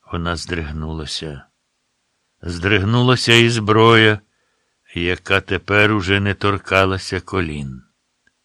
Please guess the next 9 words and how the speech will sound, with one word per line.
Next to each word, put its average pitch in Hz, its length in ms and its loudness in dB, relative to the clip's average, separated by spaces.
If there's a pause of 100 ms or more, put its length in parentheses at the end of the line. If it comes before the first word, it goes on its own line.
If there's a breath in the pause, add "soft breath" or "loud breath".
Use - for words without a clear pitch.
(440)
Юлія 95 600 0
повернула 92 680 -2
голову. 92 600 -4 (1200)
Погляду 107 760 2 (640)
їй 123 320 2
неможливо 131 760 4
було 123 300 2
побачити, 107 840 -2 (640)
оскільки 98 840 -6